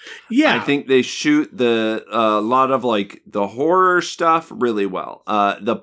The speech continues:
Speaker 2: the puppetry of the pants is really fun.
Speaker 1: Mm-hmm.
Speaker 2: Um, I think they, they,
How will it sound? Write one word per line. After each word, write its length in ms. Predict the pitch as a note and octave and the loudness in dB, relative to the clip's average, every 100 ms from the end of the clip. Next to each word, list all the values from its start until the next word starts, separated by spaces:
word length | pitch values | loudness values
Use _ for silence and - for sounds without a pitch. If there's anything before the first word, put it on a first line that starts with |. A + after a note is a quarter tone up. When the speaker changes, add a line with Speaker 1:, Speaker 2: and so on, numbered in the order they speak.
| _ | _
Speaker 2:
the 200 | A#2 B2 | -2 -2
puppetry 680 | - D#3 D#3 F#3 - F3 E3 | -2 -4 -2 -2 -2 0 0
of 120 | A2+ | -2
the 80 | A2+ | -10
pants 640 | - A#2+ A#2+ C#3 D3 - _ _ _ - | -6 -4 -2 -4 -8 -14 _ _ _ -4
is 180 | A#2+ | -4
really 440 | A2 F#2+ D3+ G3 G3+ | -4 -2 0 2 0
fun. 560 | F3+ D#3 D3 D3 D3 | 2 2 2 -2 -4
Speaker 1:
Mm-hmm. 460 | C#3 E3+ F#3 G#3 G3+ | -4 2 4 2 2
Speaker 2:
Um, 480 | A#2+ A#2 A2+ A2 - - | 0 0 0 -4 -6 -6
I 280 | A#2 C3+ D3 | 0 2 2
think 220 | D3+ D#3 | 0 -2
they, 120 | C#3 C3+ C#3 | 0 -2 -4
they, 360 | B2 C3+ C3 | -2 0 0